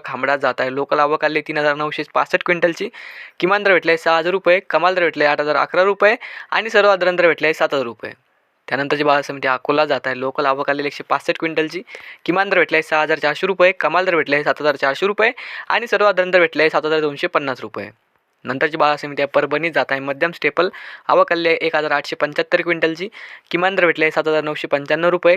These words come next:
कमाल दर भेटले आठ हजार तीनशे रुपये आणि सर्वात दर दर भेटले आठ हजार पंचेचाळीस रुपये. त्यानंतरची बाजार समिती आहे हिंगणघाट जात आहे मध्यम स्टेपल, आवक आलेली आठ हजार क्विंटलची, किमान दर भेटले सहा हजार पाचशे रुपये, कमाल दर भेटले सात हजार नऊशे पन्नास रुपये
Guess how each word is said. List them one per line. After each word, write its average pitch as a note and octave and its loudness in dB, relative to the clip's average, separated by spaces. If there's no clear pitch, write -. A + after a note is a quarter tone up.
कमाल D3+ 2
दर E3+ 0
भेटले D3 2
आठ C#3+ 2
हजार D3 -2
तीनशे E3 0
रुपये G#3 4
आणि D#3 0
सर्वात F3 2
दर D#3+ 2
दर E3 2
भेटले D3 2
आठ C#3+ 0
हजार D#3 -2
पंचेचाळीस B2+ -4
रुपये. A#2 -8
त्यानंतरची E3 0
बाजार D3+ 4
समिती D3 -6
आहे C#3 -2
हिंगणघाट D3 -2
जात C3+ -2
आहे C3+ 0
मध्यम C3+ -2
स्टेपल, C#3 -2
आवक C3+ 2
आलेली C#3 -2
आठ C3+ -2
हजार C#3+ -2
क्विंटलची, D3 -6
किमान F#3+ 0
दर F#3+ 0
भेटले D#3 2
सहा D3+ 2
हजार D#3 0
पाचशे D3+ -2
रुपये, F#3 4
कमाल D#3 2
दर F3+ 4
भेटले D3+ 2
सात D3 -2
हजार D3+ -2
नऊशे D#3 -4
पन्नास D3+ -2
रुपये G3+ 2